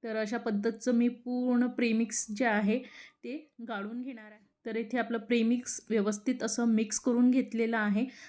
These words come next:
आता हे आपण एअरटाईट कंटेनरमध्ये ठेवून देणार आहोत. तर हे पूर्ण मी या स्टीलच्या डब्यामध्ये भरून घेणार आहे.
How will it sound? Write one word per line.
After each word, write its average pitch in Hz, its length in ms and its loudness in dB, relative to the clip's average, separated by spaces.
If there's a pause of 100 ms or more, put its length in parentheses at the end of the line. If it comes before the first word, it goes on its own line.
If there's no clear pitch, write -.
(120)
आता 214 200 -6
हे 226 120 0
आपण 233 280 0
एअरटाईट 214 540 0
कंटेनरमध्ये 220 680 0
ठेवून 240 400 2
देणार 226 300 2
आहोत. 208 340 0 (800)
तर 226 60 -8
हे 220 140 -4
पूर्ण 233 300 0
मी 240 300 2
या 247 180 2 (720)
स्टीलच्या 233 460 0
डब्यामध्ये 226 480 2 (180)
भरून 214 320 -2
घेणार 220 260 0
आहे. 214 380 -2